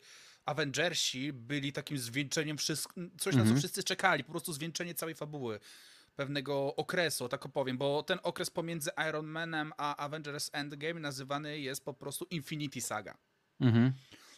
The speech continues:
Speaker 1: I po prostu Endgame był zwieńczeniem Infinity Saga, a teraz kreują się nam, e, ci, jak to się nazywa? E, New Avengers.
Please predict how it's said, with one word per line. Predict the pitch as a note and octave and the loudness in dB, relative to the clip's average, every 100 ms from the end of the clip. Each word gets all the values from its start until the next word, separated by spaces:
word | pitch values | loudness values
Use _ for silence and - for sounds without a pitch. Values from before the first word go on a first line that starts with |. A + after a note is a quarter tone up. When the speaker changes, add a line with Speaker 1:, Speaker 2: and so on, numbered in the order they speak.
| _ | _
Speaker 1:
I | C#3 C#3+ D3 D3 | -4 -2 0 0
po | D#3+ | -2
prostu | C#3 D#3+ - C#3 | -4 -4 -4 -4
Endgame | D3+ D3+ C#3+ | -2 -2 -4
był | D3 | -6
zwieńczeniem | D3+ D3 D3 D#3+ | -6 -6 -8 -10
Infinity | D#3 - D#3 C3+ | -10 -10 -10 -8
Saga, | C3+ C3 C3 D#3 | -6 -6 -4 -2
a | E3+ | -2
teraz | C#3 C#3 - | -2 -4 -4
kreują | - G3 D3+ C#3 E3+ G#3 | -2 -2 -2 -4 -4 -4
się | - C#3 D#3 | 0 0 0
nam, | G3+ E3 D3 F#3+ A3 - - - _ D3+ | 0 0 0 0 -6 -10 -20 -20 _ -2
e, | D#3+ E3 F3 F3+ F#3 G3+ G#3+ A3 A3+ A#3+ B3 | 0 2 4 4 2 2 0 -2 0 0 0
ci, | - F#3+ C3+ C3 C3+ | -2 -2 -2 -4 -8
jak | C3 | -8
to | C#3+ | -8
się | D3 | -6
nazywa? | C3 A#2 G2+ - - - _ _ _ _ - | -6 -6 -8 -12 -20 -20 _ _ _ _ -8
E, | B2+ B2+ C3 C3+ C3+ C3+ C3+ C#3+ C#3+ | -4 -2 0 0 0 0 0 0 2
New | F3+ | 2
Avengers. | G3 G#3 D#3+ G#2+ - | 4 4 2 -4 -6